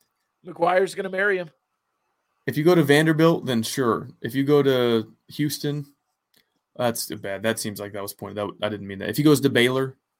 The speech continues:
Speaker 2: then, like, no, 'cause we're gonna have to play you next year.
Speaker 1: Yeah, I was fine with Donovan going to Houston. I don't care about guys going in conference. I was fine with Alan Bowman coming home to the conference. It's just year one. I don't know.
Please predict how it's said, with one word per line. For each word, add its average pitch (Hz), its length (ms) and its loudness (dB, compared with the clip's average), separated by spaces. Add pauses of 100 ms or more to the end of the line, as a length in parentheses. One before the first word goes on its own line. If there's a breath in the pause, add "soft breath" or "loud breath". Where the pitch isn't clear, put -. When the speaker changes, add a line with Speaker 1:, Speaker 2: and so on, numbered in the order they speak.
(140)
Speaker 2:
then, 113 180 -6
like, 104 220 -8
no, 101 360 -10
'cause - 260 -8
we're 107 80 -12
gonna 104 140 -10
have 101 160 -12
to 98 240 -16 (840)
play 107 160 -4
you 95 140 -8
next 85 240 -14
year. - 180 -18 (720)
Speaker 1:
Yeah, 175 160 -2
I - 20 2
was 285 160 0
fine 196 240 -4
with 165 80 -8
Donovan 151 380 -18
going 143 160 -20
to 131 80 -20
Houston. 135 320 -20
I 143 60 -10
don't 196 160 -8
care 175 140 -2
about 147 200 -2
guys 143 220 -10
going 143 200 -20
in 139 100 -20
conference. 143 560 -20
I 185 60 2
was 233 160 4
fine 196 200 2
with 151 200 -4
Alan 175 240 -4
Bowman 175 240 -4
coming 131 220 -20
home 127 200 -20 (1700)
to 147 120 -20
the 131 100 -20
conference. - 540 -20 (380)
It's 165 160 -8
just - 300 -2 (1500)
year 170 180 -10
one. 165 200 -14
I 175 100 -16
don't 139 120 -20
know. 104 140 -20